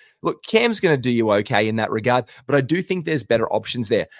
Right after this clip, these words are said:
especially when their opponent is the Indiana Pacers. Now, I call them the Nay brothers, Nembhard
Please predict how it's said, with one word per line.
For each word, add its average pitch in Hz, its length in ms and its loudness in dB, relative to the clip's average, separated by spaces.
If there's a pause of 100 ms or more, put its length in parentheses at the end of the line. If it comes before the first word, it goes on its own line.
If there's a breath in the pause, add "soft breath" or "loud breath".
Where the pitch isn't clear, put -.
(140)
especially 190 760 2
when 123 160 -2
their 123 160 0
opponent 156 480 0 (340)
is 160 160 -2
the 196 160 -8
Indiana 107 520 -4
Pacers. 135 520 0 (240 loud breath)
Now, 151 160 6
I 208 100 4
call 208 200 4
them 170 160 2
the 139 80 4
Nay 131 180 4
brothers, 131 460 2
Nembhard 151 640 2